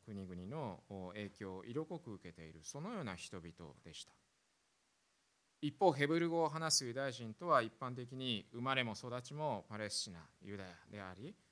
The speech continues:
文化的、宗教的に厳格で立法主義的な背景を持つ人々でした。まあ、使徒パウロもですね、そういう自分自身がそういうものであると自称するような、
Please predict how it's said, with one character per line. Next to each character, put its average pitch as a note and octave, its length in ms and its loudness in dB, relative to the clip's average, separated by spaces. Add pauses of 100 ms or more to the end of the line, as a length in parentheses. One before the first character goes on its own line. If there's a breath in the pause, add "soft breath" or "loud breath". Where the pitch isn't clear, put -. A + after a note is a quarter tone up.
(240 soft breath)
文 B2+ 180 -4
化 B2+ 120 4
的、 B2+ 200 -4
宗 C3 220 0
教 B2 180 -6
的 B2+ 220 -8
に A#2 140 -4
厳 B2 200 0
格 B2 280 -6
で A2+ 240 -4 (260)
立 A2+ 120 -6 (160)
法 C3 160 -4
主 C3 140 -4
義 A2 100 -10
的 A#2+ 220 -10
な B2+ 140 -8
背 C3+ 200 -4
景 A2 200 -8
を F#2+ 40 -6
持 G#2 140 -8
つ D3 420 -8
人 - 200 -10
々 A#2+ 120 -8 (380)
で E2 80 -16
し - 120 -14
た。 - 80 -20 (1400)
ま G#2+ 100 -4
あ、 F#2+ 40 -8
使 - 140 4
徒 A#2+ 80 -4
パ B2 180 8
ウ G#2+ 60 8
ロ F#2 60 -2
も F2 120 -8
で D2+ 80 -12
す - 140 -10
ね、 C3 180 -2
そ A2 220 -2
う G#2+ 40 -4
い G#2 440 -6
う - 20 -6
自 F#2+ 180 -10
分 G#2 140 -6
自 G2 100 -8
身 F2+ 300 0
が E2+ 140 -8
そ G#2 180 -8
う G2+ 40 -6
い - 20 -6
う G#2 40 -6
も A2 100 -8
の A#2+ 100 -6
で G#2 80 -2
あ G#2 100 0
る F#2 80 -8
と F2 120 -14
自 E2 180 -12
称 G2 240 -10
す - 120 -12
る F#2+ 120 -10
よ F2+ 200 -8
う D#2 60 -14
な、 E2 160 -12